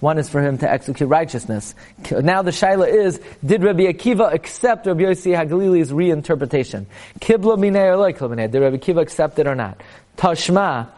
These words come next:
By the way, I'm remembering now, there's a, there's a Shla Kaddish and a Gemara in Sanhedrin, a beautiful Gemara. The Gemara, um, the Gemara says, first we, we know a famous question is that the brothers were in Cherem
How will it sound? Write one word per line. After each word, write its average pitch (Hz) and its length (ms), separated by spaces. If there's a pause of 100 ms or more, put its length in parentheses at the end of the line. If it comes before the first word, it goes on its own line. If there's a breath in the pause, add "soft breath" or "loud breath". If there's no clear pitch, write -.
(240 loud breath)
By 208 180
the 190 80
way, 196 160
I'm 160 100
remembering 160 460
now, 175 160
there's 127 180
a, 123 60
there's 127 400
a 120 360
Shla 170 400
Kaddish 151 360
and 120 80
a 120 40
Gemara 147 240
in 143 60
Sanhedrin, 127 580
a - 40
beautiful 156 420
Gemara. 139 380 (420 loud breath)
The 135 100
Gemara, 165 460
um, 131 420 (1800 loud breath)
the 143 100
Gemara 143 380
says, 143 520 (300)
first - 320
we, 165 140
we 160 140
know 165 140
a 147 40
famous 156 320
question 123 540 (400 loud breath)
is 123 360
that 117 420 (800)
the 120 120
brothers 147 500
were 127 180
in 117 220
Cherem 135 720